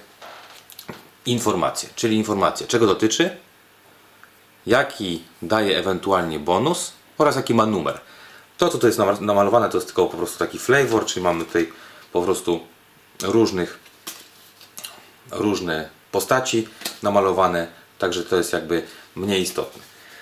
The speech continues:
Istotny jest właśnie, tak jak powiedziałem, typ karty, bonus i numer. I teraz na czym polega gra? Gra polega na tym, że z tych sześciu kart w swojej,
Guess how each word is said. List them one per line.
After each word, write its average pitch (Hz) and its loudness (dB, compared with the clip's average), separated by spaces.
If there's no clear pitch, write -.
Istotny 123 0
jest 92 0
właśnie, 95 -2
tak 85 -6
jak 85 -4
powiedziałem, 78 -4
typ - 0
karty, 117 2
bonus 104 0
i 85 -6
numer. 85 -6
I - -2
teraz 170 2
na 151 4
czym 151 0
polega 101 2
gra? - -4
Gra 175 6
polega 143 4
na 139 4
tym, 123 0
że 107 4
z - -4
tych 170 4
sześciu - 0
kart 143 0
w - -4
swojej, 123 4